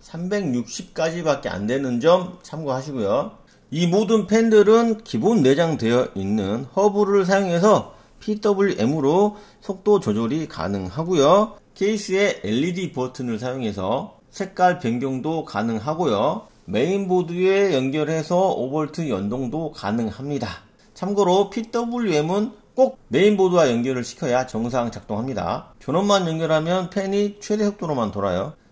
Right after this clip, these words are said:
그리고 팬은 최대 여섯 개까지 연결 가능합니다. 허브 장착 방식은 자석은 아니고요.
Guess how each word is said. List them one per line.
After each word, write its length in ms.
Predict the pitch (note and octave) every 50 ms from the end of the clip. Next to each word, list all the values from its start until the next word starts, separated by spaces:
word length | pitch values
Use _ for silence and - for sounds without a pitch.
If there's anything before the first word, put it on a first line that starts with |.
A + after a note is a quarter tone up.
| _ _
그리고 360 | - C3 C3 C#3 D#3+ E3+ E3+
팬은 560 | - G3+ G#3 G#3 G3+ F#3 F#3 G3+ G#3+ G#3+ A3
최대 640 | - - - A3+ A#3+ A#3+ A3+ A3 A#3+ A#3+ A3 - - - -
여섯 360 | G3+ G#3+ A3 A3 - G3 F#3+
개까지 720 | - D3+ D3 - - A2 G#2 G#2 G#2 G#2+ C3+ D#3+ F3 - -
연결 460 | - G2 G2+ F#2+ A2 C3 C#3+ - -
가능합니다. 500 | - A2 G2 G2+ F#2+ G#2+ A2 A2 G2 - - - - _ _ _ _ _ _
허브 240 | - G#3+ A3 A#3 A3
장착 340 | - D3 C#3 C3+ F3+ F3 -
방식은 760 | - B2 B2+ B2+ C#3 C#3+ D3+ F3 F3 D3+ A2+ E2+ F#2 F2+ F2+
자석은 360 | - - A2+ A#2 D3 E3+ F3 D#3
아니고요. 680 | G#2+ G#2 A2+ A2+ G#2 G2+ F#2+ G2+ A#2+ D3+ F3 G#3 A#3